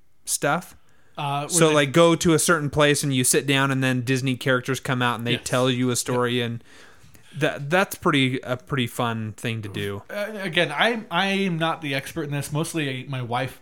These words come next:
Speaker 2: planned out what we were gonna do. But according to my wife, we did every single thing there is to do in Disneyland and California Adventure at least once.
Speaker 1: Wow.
Speaker 2: There's nothing we did not do. We were there
Speaker 1: In-,
Speaker 2: for five days.
Speaker 1: including the Tiki Hut?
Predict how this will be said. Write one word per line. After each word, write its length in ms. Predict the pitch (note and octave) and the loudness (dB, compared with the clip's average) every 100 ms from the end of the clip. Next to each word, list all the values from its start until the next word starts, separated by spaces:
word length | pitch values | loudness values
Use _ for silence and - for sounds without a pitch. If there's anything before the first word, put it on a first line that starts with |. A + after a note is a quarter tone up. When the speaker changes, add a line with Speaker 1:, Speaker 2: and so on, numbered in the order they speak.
| - | -16
Speaker 2:
planned 340 | - C3+ B2 | -10 -8 -6
out 120 | A#2+ A#2 | -8 -8
what 140 | A2+ | -10
we 80 | C3 | -10
were 60 | B2 | -8
gonna 180 | A#2+ A2+ | -8 -8
do. 240 | A#2+ C3+ | -6 -6
But 120 | C3 | -8
according 300 | B2 F#3 A3 | -6 -6 -4
to 60 | F#3+ | -4
my 140 | D3+ | -4
wife, 480 | B2 B2 D3 D#3 - - - - - | -2 -2 -4 -6 -14 -20 -20 -18 -4
we 180 | D#3+ | -2
did 260 | F#3+ F#3+ - | 0 -2 -4
every 340 | E3+ F#3+ A3+ A3 | -4 -4 -4 -6
single 340 | - F#3 F3 | -6 -4 -6
thing 260 | E3+ E3 D3+ | -4 -2 -2
there 140 | C#3+ | -2
is 200 | C#3+ C#3+ | -4 -6
to 80 | C#3 | -6
do 240 | A#2+ C3 A#2+ | -4 -4 -4
in 180 | A#2+ | -8
Disneyland 440 | A#2 C#3 D#3+ D3 C3 | -6 -6 -6 -6 -6
and 120 | A#2+ | -8
California 400 | - C3+ C#3+ B2 | -4 -4 -4 -6
Adventure 380 | A#2 A2+ - A#2 | -6 -8 -10 -12
at 200 | A#2 - | -12 -12
least 240 | B2 - | -14 -12
once. 420 | G#2 E2 - - - - - | -12 -12 -14 -20 -20 -20 -8
Speaker 1:
Wow. 520 | C3 C3+ F3+ C3+ - - | 4 6 6 2 -2 -4
Speaker 2:
There's 200 | C#3 A2+ | -4 -4
nothing 540 | C3 C#3+ D#3+ G3 F#3 | -2 -2 -2 -4 -4
we 140 | D3+ | -4
did 260 | A#2+ C3 C3 | -4 -6 -4
not 240 | C3 B2+ | -6 -8
do. 140 | C3 A2 | -10 -12
We 100 | G#2 | -10
were 80 | G#2+ | -2
there 140 | D3 | 0
Speaker 1:
In-, 80 | D3+ | 2
Speaker 2:
for 80 | B2+ | 0
five 340 | - D3+ D#3+ | -2 0 0
days. 80 | E3 | 0
Speaker 1:
including 440 | C3+ E3+ F#3 G#3 F#3 | 4 6 6 4 2
the 100 | B2 | -2
Tiki 460 | - F3 E3 F#3+ | -2 -2 0 0
Hut? 260 | E3 F#3+ | 2 0